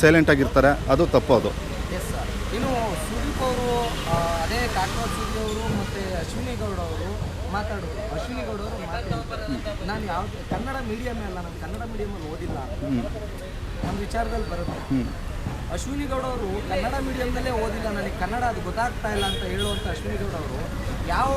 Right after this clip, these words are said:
Speaker 2: ಒಂದು ನೈತಿಕತೆ ಇಟ್ಕೊಂಡು ಕನ್ನಡ ಪರ ಸಂಘಟನೆಗೆ ಸೇರ್ಕೊಂಡು?
Speaker 1: ಅದೇ ಸರ್, ಅದು ಅವ್ರಿಗೆ ಗೊತ್ತಾಗಬೇಕು. ನಾವು ಕನ್ನಡ ಪರ, ಕನ್ನಡ ಪರ, ನಾವು ಒಂದು ಸ್ವಲ್ಪ ಆದ್ರೂ ನಾವು ಕನ್ನಡ ಪರವಾಗಿ ನಿಂತ್ಕೊಳ್ತೀವಿ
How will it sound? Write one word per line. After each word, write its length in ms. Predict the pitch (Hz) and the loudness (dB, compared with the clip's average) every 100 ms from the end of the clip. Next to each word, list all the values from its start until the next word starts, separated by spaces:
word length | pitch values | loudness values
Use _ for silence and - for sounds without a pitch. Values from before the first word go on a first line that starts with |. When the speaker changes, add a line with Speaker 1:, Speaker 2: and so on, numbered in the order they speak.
| 254 | 2
Speaker 2:
ಒಂದು 160 | 247 240 | 2 2
ನೈತಿಕತೆ 480 | 214 - - - - | 2 2 2 4 4
ಇಟ್ಕೊಂಡು 380 | 208 - 202 202 214 - - - - - - - - - 185 | 2 2 0 0 2 2 2 0 0 0 0 0 -2 0 0
ಕನ್ನಡ 220 | 196 226 | 2 2
ಪರ 320 | 220 208 196 185 - | 2 0 0 0 0
ಸಂಘಟನೆಗೆ 520 | - 139 - - - | 2 2 2 0 0
ಸೇರ್ಕೊಂಡು? 500 | 165 - - - - - - - - - - - | -2 -2 -2 -2 -2 -2 0 0 2 0 0 4
Speaker 1:
ಅದೇ 240 | 107 139 135 | 6 8 8
ಸರ್, 140 | 139 | 8
ಅದು 180 | 127 120 | 10 10
ಅವ್ರಿಗೆ 320 | 120 135 147 | 10 10 10
ಗೊತ್ತಾಗಬೇಕು. 640 | 143 131 131 123 120 117 110 | 10 8 8 8 8 6 6
ನಾವು 300 | 120 131 131 127 | 8 10 10 8
ಕನ್ನಡ 280 | 139 135 147 | 8 10 10
ಪರ, 220 | 143 143 135 | 10 10 8
ಕನ್ನಡ 340 | 131 135 147 | 8 10 10
ಪರ, 240 | 143 139 135 135 - - - - | 10 8 10 8 6 2 2 4
ನಾವು 240 | 120 131 131 131 127 131 | 8 10 12 12 10 10
ಒಂದು 260 | 143 151 143 | 12 10 10
ಸ್ವಲ್ಪ 320 | 147 151 156 | 8 8 10
ಆದ್ರೂ 280 | 160 151 156 | 10 10 10
ನಾವು 220 | 156 147 | 10 8
ಕನ್ನಡ 300 | 135 139 156 | 8 10 10
ಪರವಾಗಿ 400 | 147 143 143 147 | 10 8 8 10
ನಿಂತ್ಕೊಳ್ತೀವಿ 640 | 135 143 156 151 147 139 | 10 10 8 8 8 8